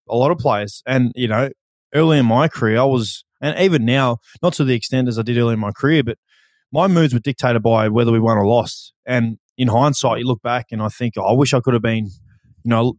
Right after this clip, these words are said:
a bit more positive or a bit more up and about and realise that it is only a game at the end of the day. Yes, it's our job, but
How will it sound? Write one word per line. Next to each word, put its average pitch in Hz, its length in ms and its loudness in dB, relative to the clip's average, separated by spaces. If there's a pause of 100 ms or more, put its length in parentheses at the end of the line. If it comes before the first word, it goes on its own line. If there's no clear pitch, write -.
a 117 80 -4
bit 135 160 -2
more 120 160 0
positive 135 520 2
or 113 140 4
a 104 60 0
bit 139 120 0
more 123 140 2
up 117 140 -2
and 117 80 -4
about 117 340 0
and 110 140 2
realise 117 380 2
that 110 140 -2
it 117 120 -2
is 131 120 2
only 123 280 2
a 110 40 0
game 120 280 -2
at 117 40 -2
the 110 80 -6
end 117 120 -2
of 107 80 -4
the 104 60 -4
day. 131 440 -2
Yes, 127 220 -2
it's - 100 -14
our 107 140 -2
job, 127 320 -2 (440)
but 127 180 -10